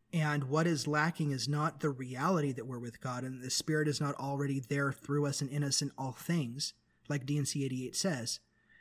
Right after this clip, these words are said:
but that what we're lacking is the choice to perceive it. It's, it's that the light shineth in the darkness and the darkness comprehendeth it not,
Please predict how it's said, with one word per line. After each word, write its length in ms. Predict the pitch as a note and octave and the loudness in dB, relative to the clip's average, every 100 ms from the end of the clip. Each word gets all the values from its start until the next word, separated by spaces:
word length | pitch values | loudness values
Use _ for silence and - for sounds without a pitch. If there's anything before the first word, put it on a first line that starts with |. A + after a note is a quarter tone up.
| _ _ - | _ _ -2
but 240 | E3 D#3 | 0 2
that 140 | E3 D3 | 0 2
what 220 | D#3 F#3 | 2 2
we're 160 | F3 D3 | 2 2
lacking 440 | C#3+ E3 - D3+ | 2 2 2 2
is 160 | C3+ - | 2 0
the 80 | |
choice 360 | C3 - C#3+ C#3+ | 0 2 2 0
to 100 | - | -2
perceive 480 | - B2 - C#3 A#2+ | -4 0 0 0 -2
it. 180 | B2 - _ _ _ _ _ _ _ _ _ | -8 -14 _ _ _ _ _ _ _ _ _
It's, 360 | F3 E3 - - - | 2 4 4 0 0
it's 240 | F3 - | 2 4
that 260 | E3+ D#3 - _ | 4 2 0 _
the 160 | D#3 D#3+ | 0 2
light 340 | C#3 D3+ F3 | 4 4 4
shineth 340 | - D#3+ D#3 D#3 | 2 4 4 4
in 80 | D3 | 0
the 80 | |
darkness 460 | C#3+ D3+ D#3 D3 - | 4 4 4 2 2
and 80 | C#3 | 0
the 40 | |
darkness 360 | B2+ C#3+ D3+ - | 2 0 0 -2
comprehendeth 580 | - C3+ C#3+ D3 C#3 - | -2 -2 -2 0 -2 -4
it 100 | C3+ | -4
not, 320 | C3+ B2 | -4 -6